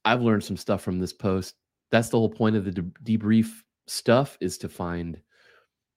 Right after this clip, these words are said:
something out there in the giant pile of crap that is <laughs> social media that we can learn from.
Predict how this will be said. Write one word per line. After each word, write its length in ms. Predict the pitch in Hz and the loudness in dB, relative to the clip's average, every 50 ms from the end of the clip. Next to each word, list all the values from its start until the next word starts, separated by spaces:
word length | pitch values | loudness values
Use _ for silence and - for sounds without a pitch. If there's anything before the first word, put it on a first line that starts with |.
| _ _ _ _ _ _ | _ _ _ _ _ _
something 540 | - - - 131 127 123 123 131 120 113 113 | -12 -2 0 0 0 2 2 2 2 4 4
out 200 | 110 110 107 104 | 2 2 0 0
there 380 | 107 110 107 107 110 107 - _ _ _ _ _ _ _ _ _ _ _ _ _ _ _ _ _ _ _ _ _ _ - | 2 2 2 0 0 -4 -8 _ _ _ _ _ _ _ _ _ _ _ _ _ _ _ _ _ _ _ _ _ _ -6
in 160 | 95 90 90 | -6 -4 -4
the 120 | 90 87 - _ _ _ _ _ _ _ _ | -6 -8 -8 _ _ _ _ _ _ _ _
giant 380 | - - - 107 104 104 85 - | -6 -2 -2 0 0 0 -2 -6
pile 360 | - - 98 95 98 95 90 | -4 -4 -2 -2 -2 -2 -4
of 120 | 87 - - | -4 -6 -6
crap 360 | - - 113 107 107 - - | -2 0 0 0 0 -4 -6
that 120 | - - | -8 -8
is 100 | 69 - | -6 -8
<laughs> 360 | - - - - 143 113 80 76 - | -8 -8 0 2 4 4 4 0 -2
social 340 | - 110 104 101 - 101 | -2 0 0 0 -2 -4
media 340 | 87 98 120 127 131 127 123 | -4 -2 -2 -2 -2 -2 -2
that 140 | 104 87 73 | -2 0 0
we 140 | 82 90 90 | 0 0 0
can 260 | - 90 82 82 76 - - - - _ _ _ _ _ _ _ _ _ _ _ _ _ _ _ _ _ _ _ _ _ _ | -2 -4 -4 -4 -8 -12 -18 -20 -20 _ _ _ _ _ _ _ _ _ _ _ _ _ _ _ _ _ _ _ _ _ _
learn 300 | - 95 98 104 113 117 | -2 2 4 4 4 2
from. 420 | 113 - 135 127 139 151 165 165 | 2 -2 -2 -2 -2 -2 -4 -6